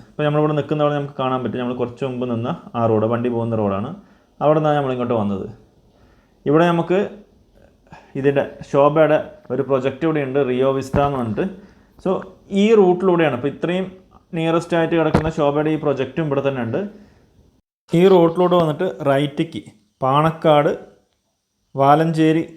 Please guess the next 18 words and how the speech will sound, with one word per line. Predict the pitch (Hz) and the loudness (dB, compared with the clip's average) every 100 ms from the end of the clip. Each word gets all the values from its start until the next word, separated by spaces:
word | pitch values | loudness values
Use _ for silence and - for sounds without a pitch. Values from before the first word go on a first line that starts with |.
| - | -2
റോഡാണ് | 135 139 135 139 | 2 4 2 0
ഈ | 131 | -2
കാണുന്നത്. | 117 110 143 170 - | -2 -4 -6 -8 -8
ഇതിൽ | 156 208 | -4 -2
കൂടെ | 185 185 160 | 2 2 2
റൈറ്റ് | 147 143 | 2 0
സൈഡിലേക്ക് | 165 160 165 | 0 0 0
തിരിഞ്ഞ് | 143 135 196 202 - _ _ _ - _ _ _ _ _ _ _ _ _ _ _ _ _ _ _ _ _ _ _ _ _ _ _ - 214 | -2 -4 -6 -10 -16 _ _ _ -20 _ _ _ _ _ _ _ _ _ _ _ _ _ _ _ _ _ _ _ _ _ _ _ -10 0
ഈ | 220 | 4
ഒരു | 165 143 | 4 4
ജംഗ്ഷനിൽ | 135 117 131 107 92 | -2 -6 -10 -8 -10
വരണം | 95 92 | -12 -14
കേട്ടോ. | - 110 _ _ _ - 165 | -16 -18 _ _ _ -8 -2
ഇവിടുന്ന് | 170 185 202 | 0 0 -2
സ്ട്രെയിറ്റ് | - 175 170 175 - 220 170 | -2 0 2 0 -4 -2 2
കാണുന്ന | 139 143 147 | 0 0 -2
ഈ | 127 | 0
റോഡ്, | 117 110 | 0 0